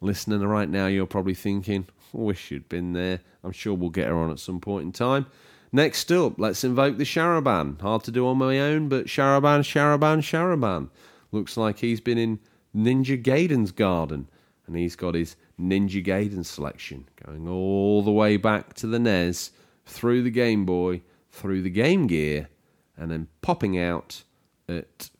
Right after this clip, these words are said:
current game status. Looks like his latest title's on the P S three. As always, Sharaban, thank you for the content. Tinfoil Spider. <laughs> Up, up, down, down, left, right, left, right.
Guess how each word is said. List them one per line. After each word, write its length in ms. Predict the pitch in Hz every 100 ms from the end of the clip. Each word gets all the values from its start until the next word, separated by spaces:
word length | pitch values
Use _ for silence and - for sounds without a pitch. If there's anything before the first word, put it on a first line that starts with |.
| -
current 340 | 170 110 -
game 300 | 80 82 78
status. 800 | - 95 92 90 95 90 - - _ _ _ -
Looks 240 | 85 -
like 260 | 98 95 -
his 200 | 98 90
latest 380 | 92 78 87
title's 300 | 104 101 101
on 80 | 107
the 60 | 110
P 180 | - 123
S 220 | 123 -
three. 300 | 208 175 76 _ _ _ _ _ _ _ _ _ _ _ -
As 140 | 76
always, 280 | 85 85 87
Sharaban, 640 | - 98 92 90 95 90 85 - _ _
thank 320 | - 87 80
you 80 | 87
for 140 | - 95
the 100 | 92
content. 800 | 113 90 71 76 62 - - - _ _ _ _ -
Tinfoil 500 | - 92 90 104 104
Spider. 640 | - 135 151 175 131 76 - _
<laughs> 180 | _ -
Up, 1120 | 113 - 131 113 139 131 139 147 131 104 80 - - _ -
up, 580 | 127 151 - 135 151 -
down, 300 | 127 127 135
down, 340 | 131 135 135
left, 300 | 127 120 -
right, 360 | 107 107 110 -
left, 340 | 110 104 -
right. 400 | 95 95 92 92